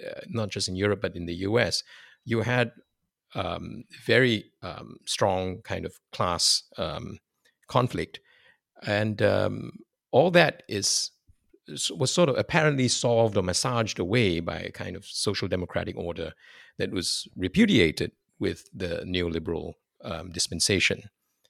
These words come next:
And, uh, that too has come to an end. So you keep putting off the, um, the internal crisis of, of, of capitalism. The, the, during, during the ne-, neoliberal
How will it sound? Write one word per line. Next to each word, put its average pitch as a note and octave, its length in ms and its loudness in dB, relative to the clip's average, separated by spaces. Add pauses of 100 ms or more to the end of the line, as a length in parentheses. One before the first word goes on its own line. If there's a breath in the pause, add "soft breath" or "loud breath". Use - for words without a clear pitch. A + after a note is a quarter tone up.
(540)
And, F#2 420 -4
uh, F2+ 180 -2
that C3 280 4
too E3+ 120 4
has A#2+ 180 4
come F#2 200 2
to E2+ 120 -2
an E2+ 100 -4
end. E2 360 -4 (460 soft breath)
So - 180 2
you C3 160 4
keep - 360 0 (280)
putting D3 340 4
off C#3+ 340 0
the, F#2+ 320 -2
um, E2+ 440 -4
the A2 160 0
internal C#3+ 460 6
crisis - 640 -2 (180)
of, F#2 320 -2
of, F#2 240 -4
of - 140 -4
capitalism. F2+ 600 -6 (460 soft breath)
The, B2 180 6
the, C3 200 0 (340)
during, C3+ 420 4 (400)
during E3+ 280 4
the A2+ 60 6
ne-, A#2 280 4
neoliberal A#2+ 680 4